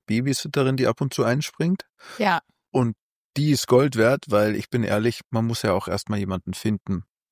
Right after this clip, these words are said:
Speaker 1: der nett ist, freundlich ist, auf den du dich verlassen kannst, dem du dein Kind anvertraust, der auch regelmäßig kann, der Spaß und Freude daran hat. Also da hatten wir wirklich Glück. Beziehungsweise hast du wieder das Glück hier organisiert, ja.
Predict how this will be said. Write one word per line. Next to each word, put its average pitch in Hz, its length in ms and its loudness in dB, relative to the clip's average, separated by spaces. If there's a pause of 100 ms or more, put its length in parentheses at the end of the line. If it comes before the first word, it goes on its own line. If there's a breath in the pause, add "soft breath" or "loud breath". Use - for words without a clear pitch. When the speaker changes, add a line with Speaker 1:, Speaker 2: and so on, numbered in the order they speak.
(140)
Speaker 1:
der 92 380 0 (580)
nett 110 240 0
ist, 101 140 0
freundlich 113 400 0
ist, 104 140 -2
auf 98 120 -4
den 113 120 -2
du 110 80 -2
dich 110 120 -4
verlassen 104 400 0
kannst, 104 260 -4
dem 120 100 -2
du 120 80 -4
dein 117 160 0
Kind 127 220 -2
anvertraust, 101 760 -2 (320 loud breath)
der 110 100 -2
auch - 100 -6
regelmäßig 117 560 0
kann, 107 360 0
der 107 100 0
Spaß 104 300 -4
und 123 80 -2
Freude 110 320 -2
daran 107 320 2
hat. 110 180 0
Also 110 120 0
da 113 120 2
hatten 127 200 2
wir 110 60 -2
wirklich 127 300 -4
Glück. 180 260 4 (640 loud breath)
Beziehungsweise 165 460 8
hast 135 160 4
du 180 100 2
wieder 131 200 6
das 127 180 2
Glück 180 220 0
hier 117 120 8
organisiert, 135 640 6
ja. 170 200 10